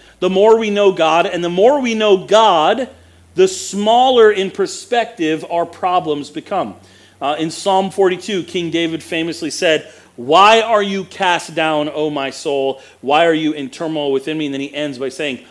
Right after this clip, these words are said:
"Hope in God." So considering, thinking on, and I would even add feeling on who God is. In kind of the theology world,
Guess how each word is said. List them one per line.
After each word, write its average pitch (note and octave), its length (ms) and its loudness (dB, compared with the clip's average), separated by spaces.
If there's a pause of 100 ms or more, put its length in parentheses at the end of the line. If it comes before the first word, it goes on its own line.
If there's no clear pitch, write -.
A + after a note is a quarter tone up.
(160)
"Hope D3 460 -8 (100)
in C#3 380 -10 (440)
God." A2 500 -6 (1160)
So E3+ 300 -2 (220)
considering, F#3+ 1300 -4 (360)
thinking A#3+ 680 -4
on, A3 360 0
and G#3 120 -4
I G#3+ 100 0
would C4 140 -4
even A#3 260 -6
add G3+ 380 -4 (240)
feeling C4 920 0
on D#3 600 -4 (340)
who A#3+ 360 -4
God A3+ 320 2
is. F#3 600 -4 (840)
In F3+ 220 -6
kind G#3+ 180 -2
of G#3+ 60 2
the F#3+ 80 0
theology G3+ 540 2
world, F3+ 400 0